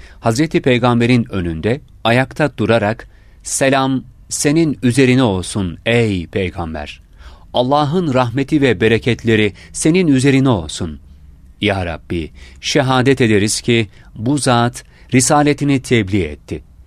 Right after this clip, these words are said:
Kendisine inen Kur'an'ı tebliğ etti. Ümmete nasihatte bulundu. Allah yolunda cihad etti. Ta ki Allah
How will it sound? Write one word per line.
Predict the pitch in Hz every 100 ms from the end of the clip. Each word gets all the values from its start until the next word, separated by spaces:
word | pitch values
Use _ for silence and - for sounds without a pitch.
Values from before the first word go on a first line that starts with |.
| - - -
Kendisine | 131 131 135 151 175
inen | 165 151 139
Kur'an'ı | 127 135 - 120 120 110
tebliğ | - 113 95 101
etti. | 78 73 - 80 - _ _ - - -
Ümmete | 131 143 143 185 147
nasihatte | 139 - 143 131 147 123
bulundu. | 98 82 73 82 71 - - - - -
Allah | 107 104 123
yolunda | 110 120 117 110 107
cihad | - 110 101 87
etti. | 80 76 - 76 - - - -
Ta | - 104
ki | 98 107 98 95 - - _ -
Allah | 123 139 156